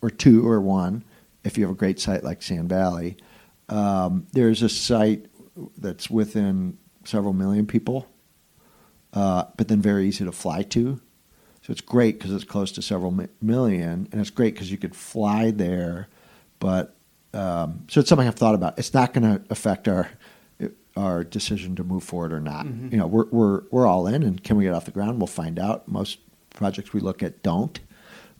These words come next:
Speaker 1: but thought about it. And, and I think you need to go in assuming that every site's gonna be hard to get to. There's only three million people in the city. God, how are we gonna get 'em here? This better be really good,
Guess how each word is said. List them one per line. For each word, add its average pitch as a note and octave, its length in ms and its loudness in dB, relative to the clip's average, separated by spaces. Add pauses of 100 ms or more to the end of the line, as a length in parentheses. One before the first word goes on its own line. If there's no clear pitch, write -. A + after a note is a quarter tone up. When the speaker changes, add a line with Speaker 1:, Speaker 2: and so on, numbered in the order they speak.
(100)
Speaker 1:
but G2+ 420 2 (360)
thought G#2 280 -6
about G2 260 -6
it. - 160 -12
And, B2+ 220 -6
and C#3+ 100 -2
I A#2 60 -4
think - 280 -8
you G2+ 80 -8
need B2 300 -8
to A2 60 -4
go G2+ 360 0
in G#2 440 -2
assuming G#2+ 720 -2 (720)
that G2 100 -4
every G2 200 2
site's F2 320 -2
gonna F#2 120 -6
be E2+ 80 -4
hard D2+ 180 -6
to C2 60 -12
get C#2+ 200 -8
to. - 160 -8 (100)
There's B2 140 -2
only C3+ 240 0
three C3+ 220 0
million B2+ 260 4
people A#2+ 280 0
in A2 80 0
the G#2+ 80 -2
city. B2 420 0 (380)
God, A2+ 180 -6
how A2+ 140 -2
are - 20 0
we A2+ 60 -2
gonna G#2+ 160 -2
get G#2+ 120 0
'em G2+ 100 0
here? F#2+ 200 -2
This G#2 100 -10
better G2+ 200 -4
be F2 100 -6
really G2 380 0
good, E2+ 360 -8